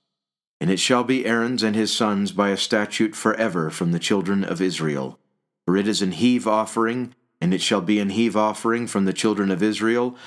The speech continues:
of the sacrifice of their peace offerings, even their heave offering unto the Lord.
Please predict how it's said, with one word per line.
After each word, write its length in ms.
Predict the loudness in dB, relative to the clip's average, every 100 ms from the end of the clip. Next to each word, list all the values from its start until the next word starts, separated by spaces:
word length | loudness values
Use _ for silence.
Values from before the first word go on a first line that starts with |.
| -8
of 140 | -2 0
the 80 |
sacrifice 800 | 2 2 2 0 -2 0 0 0
of 220 | -2 -2 0
their 160 | 0
peace 340 | 2 0 2 0
offerings, 680 | -2 0 -2 0 -4 -6 -10 _ _
even 320 | 0 2 2 2
their 180 | 2
heave 320 | 2 2 2 2
offering 600 | -2 0 0 0 -2 -4
unto 260 | -2 -2 0
the 100 | 0
Lord. 420 | 2 0 -4 -10